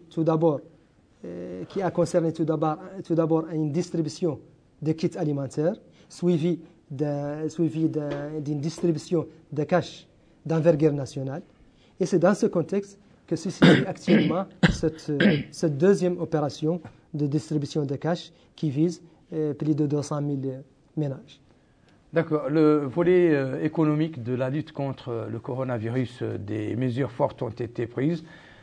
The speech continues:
Speaker 2: par le gouvernement, dont la principale a été la création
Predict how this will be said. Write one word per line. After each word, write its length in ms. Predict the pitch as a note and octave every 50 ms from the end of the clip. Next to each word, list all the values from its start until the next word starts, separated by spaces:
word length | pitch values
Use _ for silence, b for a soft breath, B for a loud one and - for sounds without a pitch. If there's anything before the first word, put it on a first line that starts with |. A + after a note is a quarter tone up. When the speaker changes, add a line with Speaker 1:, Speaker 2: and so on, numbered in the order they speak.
| B B -
Speaker 2:
par 200 | C#3 C3+ C3+ C3+
le 320 | B2+ B2 B2 A#2 A#2 A2+
gouvernement, 800 | A2+ A#2+ D#3 C#3+ D3+ D3+ D3 C#3+ C#3 C#3 C#3+ D#3 F3+ F#3+ G3 F#3+
dont 380 | D#3 B2+ B2+ C3 B2+ B2 A#2+ A#2
la 140 | A#2 A2+ G#2+
principale 560 | - D3+ D3 - - C3+ A#2+ - C#3 C3 A#2+
a 80 | A#2+ A#2
été 300 | A#2 A#2 - C#3+ C#3 B2
la 120 | A#2 A2+
création 640 | - - C#3+ C3+ B2+ B2+ B2 - - D3 C#3 B2